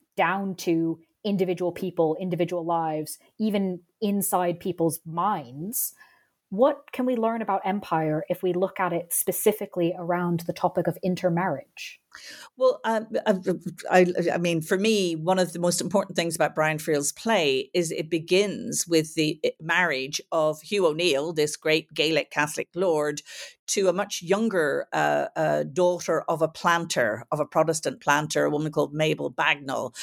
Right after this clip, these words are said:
Speaker 2: So here we have, um, from the very outset, um, uh, the playwright really challenging us, uh, uh, about these issues around identity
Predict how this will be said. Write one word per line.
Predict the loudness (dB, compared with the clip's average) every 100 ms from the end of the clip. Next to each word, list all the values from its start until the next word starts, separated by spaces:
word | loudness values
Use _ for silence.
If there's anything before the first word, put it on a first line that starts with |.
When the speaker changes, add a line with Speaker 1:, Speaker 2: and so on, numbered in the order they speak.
| -12 -4
Speaker 2:
So | -2
here | 0 2 2
we | 2 -2
have, | 0 0 2 2 0 -4 -6 0
um, | 2 0 -4 -8 -6
from | -4 -2
the |
very | 0 2 2
outset, | 0 -2 -2 0 -2 -2 -4 -4 -18 -14 -4
um, | 0 2 0 -4 -8 0
uh, | 2 2 0
the | -4
playwright | 0 2 2 2 0 -2 -6 -2
really | 0 2 0
challenging | 0 2 2 2 0 0 0 0 -2 -2 2
us, | 2 2 2 0 0
uh, | 0 2 0 0
uh, | 0 0 0
about | 0 2 0 0
these | -2 0 -4
issues | 0 0 2
around | 2 0 2
identity | 0 2 0 -2 -4 -4 -4